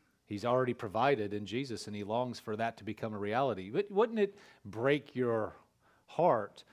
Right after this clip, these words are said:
if you've provided something for somebody and gone all the trouble to make a gift for 'em or to give, and they,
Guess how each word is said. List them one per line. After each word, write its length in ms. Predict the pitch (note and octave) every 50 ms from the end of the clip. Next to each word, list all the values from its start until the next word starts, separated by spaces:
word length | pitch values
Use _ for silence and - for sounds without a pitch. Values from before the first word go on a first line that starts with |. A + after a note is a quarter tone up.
| - _ _ -
if 220 | A#2+ A#2 - -
you've 180 | C#3+ D#3 - -
provided 640 | - - B2 G#2 A2+ B2 B2+ C3+ C#3 C3 A#2+ G#2+ F#2+
something 340 | - - B2 B2 B2+ A#2
for 220 | G#2 - - A#2+ G#2
somebody 640 | - - B2+ A#2+ A#2 A2 A#2 A#2 A#2+ A2 A2+ A2+
and 120 | G#2+ G2 F#2
gone 300 | A2 A#2 B2 B2+ B2+ B2
all 160 | A#2+ A#2+ B2
the 60 | A#2+
trouble 400 | A2+ - - B2 B2 A2+ A#2+ A#2
to 220 | A2 - - A2+ G#2
make 280 | F#2+ A2+ A2+ A2 -
a 60 | A2+ F#2
gift 400 | E2+ E2 A#2 B2+ C3 G#2 - -
for 280 | - - B2 B2 B2
'em 120 | B2 A#2 A2+
or 40 |
to 60 | G#2 G2
give, 200 | G2 A2+ A#2 A#2
and 160 | G#2+ G#2 A2
they, 180 | A#2+ B2 B2